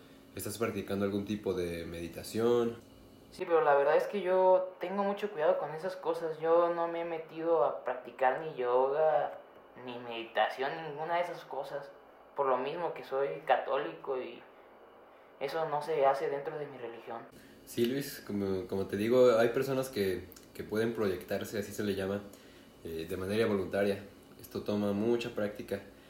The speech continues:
Speaker 1: Pero muchas veces las personas comunes también les puede ocurrir involuntariamente,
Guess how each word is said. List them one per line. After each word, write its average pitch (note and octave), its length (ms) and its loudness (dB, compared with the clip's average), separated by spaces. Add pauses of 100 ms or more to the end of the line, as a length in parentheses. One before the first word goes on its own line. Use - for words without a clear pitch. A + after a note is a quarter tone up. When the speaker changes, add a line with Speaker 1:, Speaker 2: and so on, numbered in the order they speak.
(360)
Speaker 1:
Pero F#2+ 460 2
muchas A#2 380 -2
veces B2+ 340 0
las G#2 120 -6
personas A2 380 0
comunes A2 380 0
también G2 220 -2
les G2+ 80 -2
puede G2 200 -2
ocurrir F#2+ 320 -2
involuntariamente, F#2 920 -6